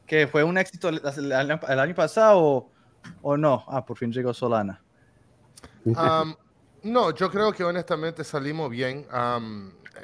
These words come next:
Speaker 2: estamos hablando que ahora estamos un poquito más preparados. Um, I mean,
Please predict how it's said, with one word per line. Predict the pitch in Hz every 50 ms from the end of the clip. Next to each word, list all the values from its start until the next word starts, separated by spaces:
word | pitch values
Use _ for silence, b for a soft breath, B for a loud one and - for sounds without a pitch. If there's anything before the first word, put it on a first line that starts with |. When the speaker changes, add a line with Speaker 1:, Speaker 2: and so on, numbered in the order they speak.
| - -
Speaker 2:
estamos | 123 117 - - 139 135 139 139
hablando | 131 131 127 131 147 151 143
que | - 139 123
ahora | 117 117 117 123 135 143 139
estamos | 123 - - 135 127 131 127 120
un | 113 107
poquito | - 117 107 127 113 120
más | 113 117 113
preparados. | - - 123 117 - 117 107 107 110 110 120 127 135 - b b b b b b b b b b -
Um, | 110 107 104 104 101 98 95 92 - - _ -
I | 117
mean, | 120 107 104 98